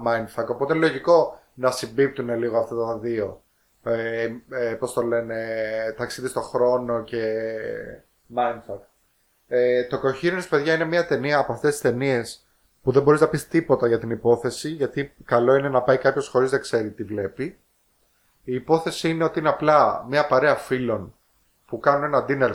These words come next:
party, ε, και πε-, περνάει ένας κομίτης ξιστά με τη γη και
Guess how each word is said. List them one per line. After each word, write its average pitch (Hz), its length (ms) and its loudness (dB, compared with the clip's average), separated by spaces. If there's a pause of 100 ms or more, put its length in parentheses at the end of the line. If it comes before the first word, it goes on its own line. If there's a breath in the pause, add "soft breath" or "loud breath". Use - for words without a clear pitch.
party, 113 480 0 (880)
ε, 131 220 2
και 143 180 -2
πε-, 147 420 0
περνάει 156 580 4
ένας 160 220 0
κομίτης 131 760 -4 (380)
ξιστά 120 840 2 (100)
με 117 160 -8
τη 113 140 -8
γη 143 400 -10 (1400)
και 185 580 0